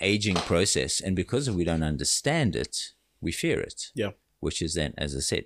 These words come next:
Speaker 1: you buy a stupid fast car and you drive like a twat and
Speaker 2: Mm.
Speaker 1: you do all those things that you think bring back your youthful experience, but it actually is giving you a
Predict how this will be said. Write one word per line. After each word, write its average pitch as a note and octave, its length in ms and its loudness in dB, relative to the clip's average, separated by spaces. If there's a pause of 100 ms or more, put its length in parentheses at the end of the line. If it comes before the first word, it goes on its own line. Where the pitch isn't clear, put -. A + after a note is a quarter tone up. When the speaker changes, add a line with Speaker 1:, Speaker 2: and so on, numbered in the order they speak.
Speaker 1:
you D2 140 -2
buy C#2 240 -2
a C2+ 40 -2
stupid C2 400 -6
fast - 340 -4
car C2 380 0
and C#2 180 -4
you B1 160 -6 (180)
drive C#2 240 -4
like - 160 -8
a - 40 -10
twat - 460 -4
and A2 220 -2
Speaker 2:
Mm. - 20 -10
Speaker 1:
you B1 200 -4 (480)
do F2+ 140 0
all E2+ 120 2
those D#2+ 260 0
things D2+ 300 0
that D2+ 220 -2 (720)
you E2 340 -2
think F2+ 420 -2 (640)
bring F2 280 2
back E2+ 340 -2
your D2 140 2
youthful D2+ 440 -2
experience, D#2 520 0
but D2 240 -4
it - 260 -6
actually E2 420 -2
is D#2 280 -4
giving E2+ 340 0
you D#2+ 220 -2
a D2+ 260 -2